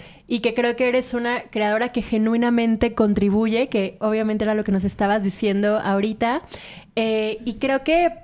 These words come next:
es con lo que yo me quedo de, del, del episodio. Muchísimas gracias por compartirnos también esta parte tan vulnerable que a veces es difícil decirla ante muchísimas personas.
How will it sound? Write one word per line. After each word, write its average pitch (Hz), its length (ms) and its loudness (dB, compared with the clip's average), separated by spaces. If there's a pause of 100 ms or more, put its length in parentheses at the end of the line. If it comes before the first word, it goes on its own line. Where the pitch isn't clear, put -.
(320)
es 247 180 0
con 302 140 0
lo 240 80 0
que 214 100 -2
yo 220 80 0
me 233 140 -4
quedo 226 240 2
de, 196 240 0
del, 190 400 -2
del 196 160 0
episodio. 214 480 2
Muchísimas 233 480 0
gracias 208 400 -2
por 202 180 -4
compartirnos 208 640 -4
también 202 280 0
esta 220 260 -4
parte 214 260 -2
tan 226 380 0
vulnerable 220 680 2
que 220 120 0
a - 20 2
veces 208 240 0
es 220 180 0
difícil 233 680 -2
decirla 202 440 0
ante 202 280 -4
muchísimas 220 500 -8
personas. 208 560 -4